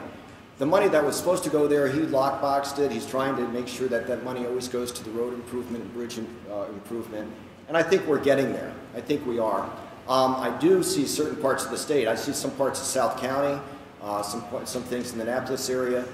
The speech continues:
that we need to get onto the list, and I will work hard for that. I served on the transportation subcommittee.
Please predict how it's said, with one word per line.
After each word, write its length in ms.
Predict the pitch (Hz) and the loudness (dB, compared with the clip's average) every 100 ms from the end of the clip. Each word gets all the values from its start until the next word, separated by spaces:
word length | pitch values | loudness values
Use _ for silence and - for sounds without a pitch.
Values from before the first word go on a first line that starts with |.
| - - - | -12 -12 2
that 260 | 123 123 | 4 4
we 80 | 131 | 2
need 160 | 151 143 | 2 2
to 80 | 127 | 2
get 140 | 120 | 0
onto 240 | 120 120 | 0 -2
the 80 | 117 | -4
list, 260 | 117 117 120 | -4 -4 -4
and 80 | 120 | -4
I 80 | |
will 80 | 117 | -4
work 260 | 113 117 - | -6 -6 -4
hard 200 | 117 117 | -4 -4
for 100 | 107 | -4
that. 160 | 101 | -2
I 60 | 127 | -2
served 260 | - 170 127 | -2 -2 0
on 140 | 117 | -2
the 40 | |
transportation 640 | 113 127 - - 123 - 127 | -2 -2 -2 -4 -4 -4 -6
subcommittee. 680 | - 120 - 123 123 123 | -2 -4 -4 -4 -2 -2